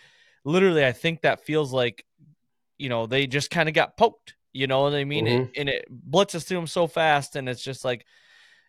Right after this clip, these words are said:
Speaker 1: you know, I talked to you and Jerry when, when you approached me about shooting Helix. And you're like, "Would you, would you be interested in shooting?" I'm like, "Yeah, I'd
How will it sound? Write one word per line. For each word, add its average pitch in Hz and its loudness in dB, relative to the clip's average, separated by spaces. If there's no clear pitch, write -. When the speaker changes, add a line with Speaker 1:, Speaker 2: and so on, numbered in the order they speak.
Speaker 1:
you 139 -6
know, 120 0
I 147 2
talked 151 2
to 135 -12
you 139 -2
and 131 -4
Jerry 139 0
when, 113 -6
when 127 -6
you 131 0
approached 131 -2
me 131 -2
about 113 -2
shooting 131 -6
Helix. 107 -4
And 123 -10
you're 120 -4
like, 110 -8
"Would 117 -6
you, 131 -4
would 123 -10
you 123 -8
be 120 -4
interested 120 -6
in 127 -10
shooting?" 220 -6
I'm 117 -6
like, 107 -6
"Yeah, 214 -2
I'd 107 -10